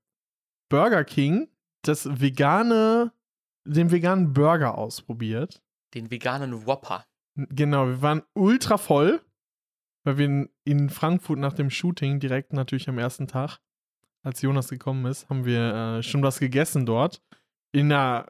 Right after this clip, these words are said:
Speaker 1: extremen, äh, Bonzen, im b-, extremen Bonzen-Restaurant irgendwie.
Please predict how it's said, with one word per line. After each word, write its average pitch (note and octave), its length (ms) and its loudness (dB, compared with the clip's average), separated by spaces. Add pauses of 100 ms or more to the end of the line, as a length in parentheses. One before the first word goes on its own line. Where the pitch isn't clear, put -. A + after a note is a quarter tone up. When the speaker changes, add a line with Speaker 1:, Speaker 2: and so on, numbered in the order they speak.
(120)
Speaker 1:
extremen, C#3 1160 0
äh, A#2+ 500 0
Bonzen, B2+ 920 0 (680)
im C3+ 100 -4
b-, B2 180 -2 (400)
extremen C#3+ 380 -2
Bonzen-Restaurant A2+ 800 -2
irgendwie. A#2 400 -4